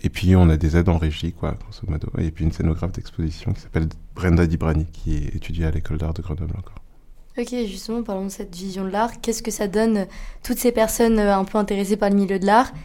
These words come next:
Speaker 2: qui ont peut-être cinq visions différentes et qui créent, euh, ce lieu, euh, j'y suis passée hier, qui est hyper chaleureux, pour le coup.
Speaker 1: Cool.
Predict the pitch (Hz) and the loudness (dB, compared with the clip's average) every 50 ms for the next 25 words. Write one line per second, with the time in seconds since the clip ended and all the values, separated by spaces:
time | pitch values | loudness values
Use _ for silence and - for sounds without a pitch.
0 | - - - - - - - 202 202 190 180 - 208 202 - - - 226 220 208 | -16 -16 -18 -16 -14 -8 -2 0 0 2 2 2 0 0 -2 -2 2 2 2 2
1 | 190 196 - 202 202 196 196 190 - 202 190 208 220 214 - 196 - - - - | 0 -2 -2 -2 -2 -2 -2 -4 -4 -2 0 0 0 -2 -4 -8 -10 -10 -14 -14
2 | - - - 214 220 202 190 185 - 202 185 185 208 220 208 196 185 180 - - | -6 0 0 2 2 2 0 -2 -4 -4 0 2 4 4 4 4 2 0 -4 -10
3 | - - - - - 202 202 208 - - 233 240 226 208 - 220 214 202 202 208 | -20 -20 -20 -14 -8 -6 -4 -2 0 2 4 4 4 4 2 0 0 2 4 4
4 | 220 226 220 - - - 190 - - 226 214 - 220 208 - - 220 208 196 196 | 4 4 2 -4 -6 -6 -6 -4 -4 -4 -2 0 -2 -2 0 -2 -2 0 0 0
5 | 190 196 208 247 240 - - - - - 196 185 - 214 233 233 - - - - | 2 2 0 0 -2 -6 -14 -10 -6 -6 -6 -4 -4 -4 -4 -2 0 0 0 2
6 | - - 113 123 | 4 4 4 4